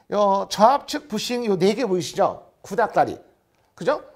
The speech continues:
어, 그래서 보시면 이렇게 부싱이, 어, 이런 식으로, 이런 식으로, 이런 식으로 됐습니다. 딱 보는 순간 무슨 연결되는 거죠? 델타 결선이죠. 그러면, 아, 이 차 측은 무슨 결선?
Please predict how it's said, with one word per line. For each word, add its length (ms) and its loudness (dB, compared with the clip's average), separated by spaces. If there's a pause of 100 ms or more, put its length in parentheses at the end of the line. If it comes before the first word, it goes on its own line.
어, 260 -2
그래서 440 0
보시면 400 -2
이렇게 320 -4
부싱이, 600 -4
어, 320 -2
이런 180 -4
식으로, 540 -4 (300)
이런 280 -4
식으로, 500 -6 (220)
이런 220 -4
식으로 160 -8
됐습니다. 480 -10
딱 280 4
보는 200 -4
순간 600 -2 (1600)
무슨 440 -4
연결되는 500 -2
거죠? 280 -2 (600)
델타 320 -4
결선이죠. 540 -4
그러면, 340 -6
아, 440 2
이 220 -8
차 160 -4
측은 340 -8
무슨 220 -8
결선? 440 -4